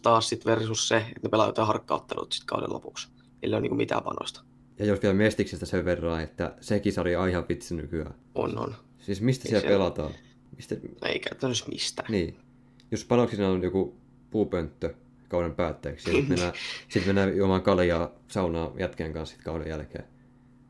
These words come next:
Speaker 2: Niin onks, onks tää ammu
Speaker 1: Niin.
Speaker 2: tää sarja?
Speaker 1: Niin, ja sit kun verrataan, että sieltä nousee, jos tulisi niinku nopeasti mieleen, että niinku Mestiksen parhaat pelaajat, joita on viime vuosina noussut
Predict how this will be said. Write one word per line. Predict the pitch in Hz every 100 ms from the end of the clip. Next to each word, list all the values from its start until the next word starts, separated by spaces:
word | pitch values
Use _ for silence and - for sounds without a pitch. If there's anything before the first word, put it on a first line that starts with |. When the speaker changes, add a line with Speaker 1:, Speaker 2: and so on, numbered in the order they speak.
| - -
Speaker 2:
Niin | 92 95
onks, | 98 -
onks | 104 -
tää | 95
ammu | 90
Speaker 1:
Niin. | 101 107 110
Speaker 2:
tää | 80
sarja? | - 78 71 - - - - - - - - - -
Speaker 1:
Niin, | 110 110 110
ja | 113
sit | 123 123
kun | 120
verrataan, | 123 120 117
että | 110
sieltä | 113 123
nousee, | 117 113 113 110 107 - - - - - - -
jos | -
tulisi | 113 113
niinku | 113 113
nopeasti | 117 120 117 -
mieleen, | 110 110 101
että | - -
niinku | - - - - - - -
Mestiksen | 120 120 110 110
parhaat | 104 110 110 -
pelaajat, | 113 104 104
joita | 101 110
on | 107
viime | 110 107
vuosina | 104 110 107
noussut | 107 110 - -